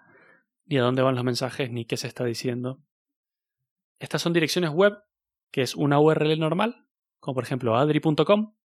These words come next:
pero en vez de punto com es punto onion.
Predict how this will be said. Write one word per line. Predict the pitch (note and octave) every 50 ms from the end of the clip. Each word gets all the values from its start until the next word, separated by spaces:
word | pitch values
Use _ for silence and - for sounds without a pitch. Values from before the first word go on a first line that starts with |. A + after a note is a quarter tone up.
| _ _ _ _ _ _ _
pero | - B2+ B2+ B2
en | B2
vez | D#3 D#3
de | - F3 -
punto | F3+ F3 - F3 D#3+
com | F3+ G#3 A#3+ C4 - _ _ _ _ _ _ _ _
es | - D#3+ C#3 -
punto | - - E3 D#3 D3 C#3+ C#3+
onion. | C#3 C3+ C3 B2 A#2 A2+ A2 G#2+ - _